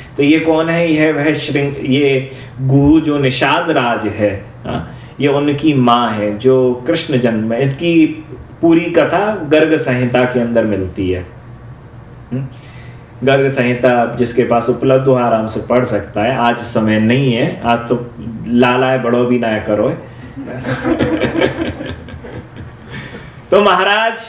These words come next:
यह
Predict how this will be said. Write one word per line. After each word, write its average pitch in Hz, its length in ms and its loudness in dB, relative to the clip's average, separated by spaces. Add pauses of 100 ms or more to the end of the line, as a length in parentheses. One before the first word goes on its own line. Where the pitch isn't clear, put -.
(2500)
यह 170 580 2